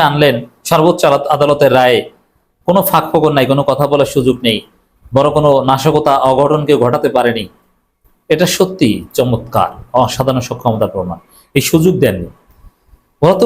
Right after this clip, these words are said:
বসে আছে। আপনারা দেখেছেন না, এই যে শেখ হাসিনার বিচার শুরু হয়েছে, জাতি লাইভ দেখেছে, এটা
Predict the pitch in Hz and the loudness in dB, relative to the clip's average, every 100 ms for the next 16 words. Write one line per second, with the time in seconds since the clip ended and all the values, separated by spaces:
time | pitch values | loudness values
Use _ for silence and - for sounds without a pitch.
0 | 185 185 196 143 135 139 185 180 175 185 | 2 2 2 0 0 0 2 2 2 0
1 | 196 196 135 139 139 139 - _ _ - | 0 0 0 0 2 0 -2 _ _ -2
2 | 160 147 - 160 156 151 139 127 147 135 | 0 2 2 2 2 2 -2 0 0 2
3 | 151 135 123 117 - 190 - _ _ _ | 2 4 4 2 0 -4 -6 _ _ _
4 | _ _ _ _ _ 113 139 135 139 120 | _ _ _ _ _ -2 0 2 2 2
5 | 135 127 127 123 131 160 202 - _ _ | 2 0 0 0 0 -2 -4 -8 _ _
6 | _ _ _ _ _ 117 | _ _ _ _ _ -2